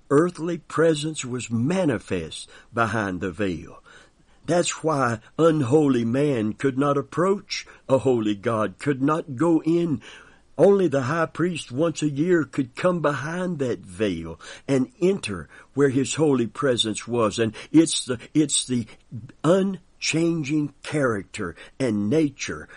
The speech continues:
of this God who dwelt behind the veil under the old covenant. Amen. Listen, this God who seems so mysterious and so distant and so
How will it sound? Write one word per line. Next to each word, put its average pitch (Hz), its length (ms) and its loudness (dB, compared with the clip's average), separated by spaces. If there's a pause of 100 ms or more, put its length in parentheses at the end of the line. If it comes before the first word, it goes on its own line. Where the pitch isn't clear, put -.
(120)
of 92 320 -8
this 190 320 0
God 117 680 -4
who 120 120 0
dwelt 120 480 0
behind 147 480 -2
the 135 100 0
veil 135 480 0 (220)
under 127 260 2
the 107 200 0
old 104 340 -2
covenant. 90 560 -4 (720)
Amen. 104 480 -2
Listen, 107 540 0 (440)
this 156 300 0
God 139 520 -4
who 120 120 0
seems 139 440 4
so 135 220 4
mysterious 123 840 0
and 110 140 -4
so 131 220 0
distant 113 640 -4
and 104 140 -2
so 123 240 -4